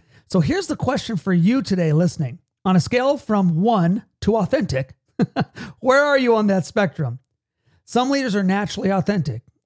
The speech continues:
If you think about it, most leaders have the potential to be authentic towards others, but many leaders struggle with how close or friendly they should be with the people that they're working with or that they are leading.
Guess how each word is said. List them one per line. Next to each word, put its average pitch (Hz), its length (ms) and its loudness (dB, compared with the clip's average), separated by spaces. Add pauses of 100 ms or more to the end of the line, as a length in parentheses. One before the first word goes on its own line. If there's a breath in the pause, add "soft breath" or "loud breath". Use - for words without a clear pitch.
If 160 120 -2
you 185 60 0
think 233 160 0
about 180 240 4
it, 180 100 -2
most 202 380 2
leaders 220 320 0
have 190 160 0
the 160 60 0
potential 170 720 -4 (120)
to 175 80 -4
be 202 100 0
authentic 160 460 0
towards 165 300 -2
others, 143 380 -2 (480)
but 185 120 -2
many 254 380 2
leaders 175 600 0
struggle 214 680 0
with 160 140 0
how 165 200 0
close 208 680 -2
or 147 140 -4
friendly 202 500 0
they 151 180 0
should 262 340 -6
be 220 120 -2
with 208 160 -2
the 175 80 -4
people 196 400 0
that 175 320 2 (400 soft breath)
they're 156 120 0
working 214 460 0
with 208 440 0
or 156 120 -2
that 147 260 -2
they 156 200 2
are 139 180 -2
leading. 202 520 2